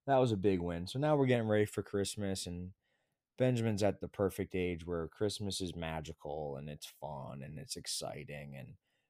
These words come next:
you know, he is wishing for fun gifts for himself, but fun gifts for his brother. And, you know, I'm excited to make reindeer food, you know, like oats and glitter I used to do with my mom when I was a kid. And I think he'll love that.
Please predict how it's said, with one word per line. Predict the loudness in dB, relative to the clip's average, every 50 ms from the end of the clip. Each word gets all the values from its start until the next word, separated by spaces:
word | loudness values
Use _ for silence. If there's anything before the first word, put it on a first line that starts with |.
| _ _ _ _
you | -4 -4 -2
know, | -4 -4 -6
he | -4 -4 -4 -4 -4 -6 -6 -8 -10 -10
is | -10 -8 -8 -6
wishing | -4 -4 -4 -4 -4 -4 -6 -6 -8
for | -8 -10 -10
fun | -8 -4 -2 -2 0 0 -2
gifts | -2 -4 -4 -6
for | -6 -8 -8
himself, | -8 -8 -6 -4 -2 2 4 4 4 2 2 -2 -6
but | -10 -8
fun | -6 -6 -4 -4 -4 -4 -4
gifts | -4 -4 -6 -6
for | -8 -6 -6 -6
his | -6 -6
brother. | -10 _ -12 -10 -10 -10 -10 -10 -10 -10 -12
And, | -12 -12 -14 -16 _ _ _ _ _ _ _ _ _ _
you | -4 -4 -2
know, | -2 -2
I'm | -2 -2 -4
excited | -4 -6 -4 -4 -2 -2 -2 -2
to | -2 -4
make | -4 -4 -4 -4
reindeer | -6 -6 -4 -4 -4 -4 -4 -2 -2 -2 0 0 -2 -2
food, | -4 -6 -4 -2 -2 0 0 0 -2 -2 -4 -8 -16 _ _ _ _ _ _ _ _ _ _ -10
you | -8 -6 -6
know, | -6 -4 -4
like | -4 -6 -6 -4
oats | -4 -2 -2 -2 -4 -6
and | -6 -6 -6 -4
glitter | -4 -4 -2 -2 0 0
I | -2
used | -2 -4 -6 -6
to | -6
do | -6 -4 -4
with | -4 -4 -4
my | -4 -4 -4 -2
mom | -2 -2 -2 -4 -4 -4
when | -4 -2
I | -2 -2
was | -4 -4 -6
a | -10
kid. | -10 -8 -8 -6 -6 -4 -4
And | -6 -6
I | -6
think | -6 -8 -8 -8 -6
he'll | -6 -6 -4 -4
love | -4 -4 -4 -4 -4
that. | -4 -4 -2 -2 -2 -2 -4 -6